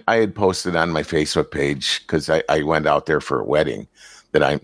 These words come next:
I'm in, uh, I'm in Woodstock now if anyone wants to feed me.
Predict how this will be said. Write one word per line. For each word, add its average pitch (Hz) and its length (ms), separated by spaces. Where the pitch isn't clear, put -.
I'm 92 200
in, 90 180
uh, 71 280
I'm 120 160
in 110 140
Woodstock 92 640
now 82 180
if 76 100
anyone 82 300
wants 78 280
to 80 80
feed 80 360
me. 98 220